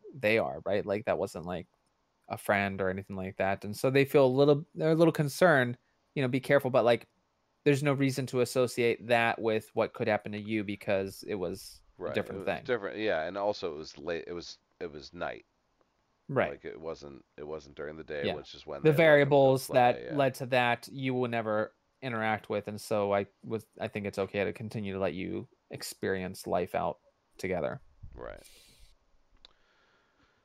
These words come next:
Speaker 2: Um, okay. So then we have, there's, there's a,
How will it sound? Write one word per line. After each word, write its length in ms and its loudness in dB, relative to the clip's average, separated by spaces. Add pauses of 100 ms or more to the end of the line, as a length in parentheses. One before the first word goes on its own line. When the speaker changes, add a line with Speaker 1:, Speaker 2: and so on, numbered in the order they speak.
(760)
Speaker 2:
Um, 520 -2 (380)
okay. 400 -10 (640)
So 240 -14
then 180 -8
we 140 -8
have, 520 -2 (3250)
there's, 340 -10
there's 300 -8
a, 300 -4